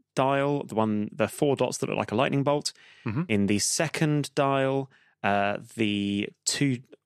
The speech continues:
Speaker 1: dots, uh, which look like a sideways face with no mouth.
Speaker 2: Okay.
Speaker 1: In the third dial, uh, the three dots that look a bit like Italy.
Speaker 2: Okay.
Speaker 1: Um, in the fourth dial, the five dots that look a bit like a face hugger. And in
Speaker 2: Uh-huh.
Speaker 1: the fi-, fifth and final dial,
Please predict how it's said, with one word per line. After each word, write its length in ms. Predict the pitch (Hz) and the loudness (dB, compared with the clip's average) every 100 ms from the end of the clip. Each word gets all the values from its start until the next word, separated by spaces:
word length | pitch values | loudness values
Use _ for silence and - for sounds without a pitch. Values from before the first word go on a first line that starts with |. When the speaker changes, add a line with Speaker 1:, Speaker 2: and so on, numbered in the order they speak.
| _ 135 | _ -2
Speaker 1:
dots, 600 | 120 113 - - - - | 0 0 -2 -2 -2 -2
uh, 140 | 107 | 0
which 220 | 101 - - | 0 -2 -6
look 120 | - | -2
like 200 | 110 101 107 | 0 0 0
a 200 | 101 98 | 0 0
sideways 440 | - 117 104 101 | 0 0 0 0
face 200 | 110 104 | -2 -2
with 140 | - | -4
no 80 | 104 | 0
mouth. 380 | 104 143 147 - _ _ _ | 0 0 -2 -6 _ _ _
Speaker 2:
Okay. 240 | 98 - 185 - | -8 -4 -6 0
Speaker 1:
In 380 | 113 110 110 104 | 2 2 2 0
the 180 | 110 101 | 0 -2
third 520 | - 160 175 165 - | -2 0 2 0 0
dial, 400 | 135 123 143 160 - _ - | 0 2 0 -4 -10 _ -4
uh, 360 | 98 98 98 117 - | 0 2 0 -4 -2
the 120 | 107 | -2
three 300 | - 143 131 | 0 -2 0
dots 220 | 131 - | 0 -2
that 80 | 135 | -2
look 160 | 117 | 0
a 20 | 110 | 0
bit 140 | 110 | 0
like 160 | 107 123 | 0 0
Italy. 360 | 123 110 139 - - - _ _ _ | 0 0 -2 -6 -20 -20 _ _ _
Speaker 2:
Okay. 100 | - | -8
Speaker 1:
Um, 400 | 123 98 98 101 - _ - | 0 2 2 0 -4 _ -2
in 280 | 123 113 107 | 0 2 2
the 160 | 110 | 0
fourth 480 | - - 170 160 - | -2 -2 0 0 0
dial, 420 | 135 117 143 156 - | 2 2 0 -2 -6
the 180 | 120 104 | -4 -2
five 380 | - 135 131 | 0 0 2
dots 180 | 139 143 | 0 -2
that 80 | - | 0
look 120 | 117 | 0
a 40 | 107 | 0
bit 100 | 120 | -2
like 120 | 117 | -2
a 40 | |
face 280 | - 147 139 | 0 0 0
hugger. 320 | 156 147 143 - | -2 0 -2 -2
And 260 | 131 139 135 | -2 0 0
in 100 | 139 | 0
Speaker 2:
Uh-huh. 40 | 127 | 0
Speaker 1:
the 100 | 117 | -2
fi-, 500 | - - - 143 147 | -4 -6 -2 0 0
fifth 200 | - 160 | -2 -2
and 100 | 135 | -2
final 280 | - 127 120 | 0 2 2
dial, 360 | 117 120 117 | 2 2 0